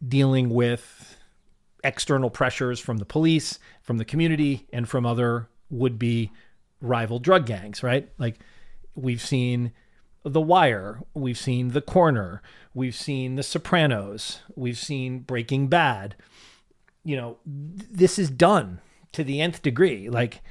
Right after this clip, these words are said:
gangsters, drugs, we get it, right? So what is it about this particular series that elevates it beyond, I think, easily all of those other series?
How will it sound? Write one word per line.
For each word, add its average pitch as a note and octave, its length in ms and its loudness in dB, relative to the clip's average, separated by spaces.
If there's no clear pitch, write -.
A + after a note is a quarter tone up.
gangsters, C3+ 560 2
drugs, A#2+ 360 2
we A#2 80 -2
get B2 240 4
it, E2 220 -14
right? B2+ 320 -6
So E3 320 2
what G3 220 4
is A3 160 8
it C3+ 240 4
about C3 320 -2
this D#3+ 180 2
particular F3 560 0
series G#2+ 600 -4
that D3 240 -2
elevates C#3+ 540 2
it B2 200 -4
beyond, C3+ 760 -2
I D3+ 220 6
think, B2 220 2
easily C#3+ 720 0
all C3 260 4
of A2 140 -2
those A#2 200 -2
other G#2 220 -8
series? E2 600 -16